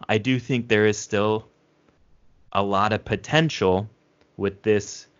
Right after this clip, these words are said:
twenty twenty group to unlock. And I think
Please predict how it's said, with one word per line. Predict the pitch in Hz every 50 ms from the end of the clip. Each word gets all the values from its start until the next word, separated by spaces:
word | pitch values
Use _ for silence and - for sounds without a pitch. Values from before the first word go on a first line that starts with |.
| _ _ _ _ _ _ -
twenty | - - 120 113 110 107 104
twenty | 98 - - - 139 143 139 120 104 101
group | 95 95 98 98 98 98 98 - - -
to | - - 117 110 -
unlock. | 98 98 95 92 95 95 85 78 - - - - _ _ _ _ _ - -
And | 104 104
I | 104 104 101
think | - - 123 113 110 110 101 - - -